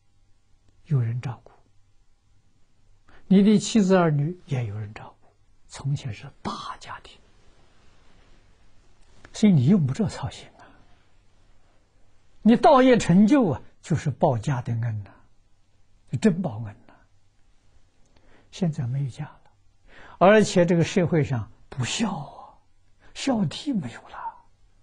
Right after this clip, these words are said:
你一个月打个电话回家的时候，这个是提倡孝道。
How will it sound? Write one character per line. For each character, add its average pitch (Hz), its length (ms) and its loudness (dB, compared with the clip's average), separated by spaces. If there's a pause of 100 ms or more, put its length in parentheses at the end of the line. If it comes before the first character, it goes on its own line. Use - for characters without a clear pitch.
(560)
你 220 160 6
一 277 140 6
个 269 100 4
月 254 160 4
打 135 240 -2
个 196 100 2
电 214 200 2
话 175 100 0
回 147 220 0
家 151 160 0
的 120 80 -8
时 - 40 -8
候， 120 60 -6 (420)
这 208 140 -2
个 147 100 -6
是 - 180 -8
提 - 340 -8
倡 151 240 -6
孝 151 240 -6
道。 202 240 -4